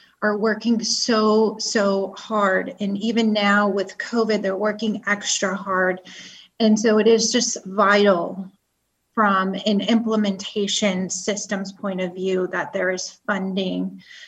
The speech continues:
to provide the training that we need to give to teachers, to give to administrators, to give to school social workers and counselors.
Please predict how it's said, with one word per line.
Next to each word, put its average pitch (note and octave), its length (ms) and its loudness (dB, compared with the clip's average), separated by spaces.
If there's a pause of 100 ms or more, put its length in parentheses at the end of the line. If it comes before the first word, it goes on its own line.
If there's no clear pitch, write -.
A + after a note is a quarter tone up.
(180)
to A#3 180 0
provide F#3+ 720 2
the G3 100 -2
training F#3 540 -4
that F3+ 220 -4
we G3+ 200 0
need G3 240 0
to G3 80 -6
give F3+ 260 -4
to - 200 -2
teachers, - 800 -8 (460)
to A#3+ 140 2
give G3+ 340 0
to G#3+ 220 0
administrators, F#3 1300 0 (100)
to B3+ 120 2
give G3+ 360 0
to - 160 -2
school F#3+ 540 2
social A3 500 0
workers F#3+ 680 -2
and G3 200 -4
counselors. - 880 -8